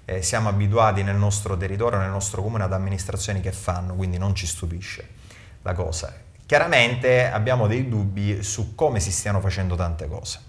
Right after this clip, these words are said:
vale a dire in velo-, in velocissima rassegna. Sul tema della finanza locale e dei tributi, è giusto recuperare l'evasione tributaria, la gente che non paga,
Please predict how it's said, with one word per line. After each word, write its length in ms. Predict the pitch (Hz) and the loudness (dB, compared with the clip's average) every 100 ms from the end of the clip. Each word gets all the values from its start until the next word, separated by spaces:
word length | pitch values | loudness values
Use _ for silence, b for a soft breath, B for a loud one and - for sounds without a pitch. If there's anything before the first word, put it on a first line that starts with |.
| - | -6
vale 240 | 101 110 | 4 4
a 20 | |
dire 160 | 117 123 | 4 4
in 80 | 110 | 4
velo-, 260 | 104 104 | 6 4
in 140 | 107 110 | 2 2
velocissima 800 | 113 117 113 117 - 107 104 98 | 2 2 -2 -4 -2 -2 0 0
rassegna. 600 | 95 95 - 92 87 85 80 B B B | -2 -2 -2 -4 -4 -6 -10 B B B
Sul 220 | - 127 113 | -8 -2 2
tema 200 | 147 127 | 6 8
della 220 | 123 120 | 8 4
finanza 380 | 123 120 113 120 | 4 0 0 0
locale 300 | 117 120 107 | 4 4 6
e 40 | |
dei 140 | 101 | 4
tributi, 500 | 92 90 85 85 80 - - - - - - - - - - | 2 0 -2 -4 -6 -14 -18 -20 -20 -20 -20 -20 -20 -20 -6
è 140 | 117 | 0
giusto 480 | 113 160 143 - 101 | 2 2 2 4 4
recuperare 920 | 98 95 101 101 107 101 95 92 B B B B | 4 2 2 4 4 4 4 0 B B B B
l'evasione 840 | 101 101 104 - 117 101 98 90 | 4 6 6 6 4 4 2 0
tributaria, 680 | - 95 113 127 120 113 98 | -2 -2 0 2 4 4 4
la 120 | 95 | 2
gente 260 | 92 104 92 | 2 0 0
che 80 | 98 | -2
non 220 | 127 127 | -2 0
paga, 540 | 95 92 95 104 - | 0 0 -2 -4 -12